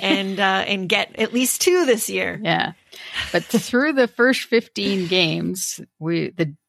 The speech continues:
Speaker 2: the D only has twenty-four points through fifteen
Speaker 1: Mm.
Speaker 2: games in total.
Speaker 1: No, and I, it's, this is nothing new. It was, it,
Speaker 2: Yeah.
Speaker 1: it was like that last year too. Like we, they don't really have, like, as much as we have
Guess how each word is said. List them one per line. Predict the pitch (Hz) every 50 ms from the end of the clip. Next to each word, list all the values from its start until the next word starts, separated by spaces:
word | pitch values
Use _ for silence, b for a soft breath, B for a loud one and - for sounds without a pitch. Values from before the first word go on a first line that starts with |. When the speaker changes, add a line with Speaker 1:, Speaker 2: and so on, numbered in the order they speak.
| _ _ _ _ _ - -
Speaker 2:
the | 165 165
D | 151 143 156 196 208 190 165 160 156 160 165 170 165 160 - - 277
only | 175 175 180 175 175 175
has | 170 170 165 160 -
twenty-four | - - 180 175 175 170 - 165 156 156
points | - - 165 147 - - - - - - - - - _ _ _ _ _ _ _ _ _ _
through | - 156
fifteen | - - 160 156 - 156 151 151 147
Speaker 1:
Mm. | -
Speaker 2:
games | - - 175 - - -
in | - 175 170 165
total. | - - 165 160 147 - - - 165
Speaker 1:
No, | 254 277 277 247
and | 240 233
I, | 240 240 233 233 233
it's, | 220 - 226 202 -
this | 269 247 - -
is | 240 226
nothing | 220 247 247 233 240 233 214
new. | 214 240 247 233 185 185
It | 190 196
was, | 196 196 185 - - - -
it, | - - - - -
Speaker 2:
Yeah. | 175 165 156 -
Speaker 1:
it | 196
was | 214 202 - 214
like | 202 202 202 -
that | 208 202 196
last | 196 202 202 196 - -
year | - 190 180
too. | - - 240 214 180 175
Like | 160 180 180 165 -
we, | 196 196 196 196 196 196 - - _ - - - 240 - _
they | - 202 202
don't | 180 - 214 202 214 220 226 - - B B B B B B B B B B
really | - 175 196 226 233 226 214 208 190 196
have, | 185 180 - - 202 190 190 190 190 175 -
like, | 190 190 -
as | 208 196 - - -
much | 214 220 220 220 -
as | 208 170 175
we | 196 190
have | 190 190 196 190 175